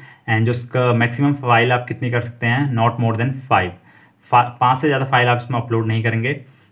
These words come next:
And उनका साइज होना चाहिए दो एम बी। अगर आपको फ-, अ, फाइल का साइज रिसाइज करना नहीं आता तो उस वीडियो का लिंक नीचे डिस्क्रिप्शन में मिल जाएगा, वहाँ से आप,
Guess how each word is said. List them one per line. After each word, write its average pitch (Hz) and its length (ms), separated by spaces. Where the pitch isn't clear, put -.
And 113 300
उनका 123 200
साइज 123 320
होना 120 120
चाहिए 120 200
दो 107 120
एम 95 180
बी। 98 160
अगर 123 180
आपको 127 240
फ-, - 340
अ, 120 180
फाइल 127 180
का 143 100
साइज 131 260
रिसाइज 120 360
करना 131 200
नहीं 131 120
आता 117 140
तो 131 60
उस 127 140
वीडियो 117 180
का 117 40
लिंक 117 160
नीचे 110 160
डिस्क्रिप्शन 107 360
में 113 80
मिल 113 80
जाएगा, 117 200
वहाँ 107 220
से 110 120
आप, 117 220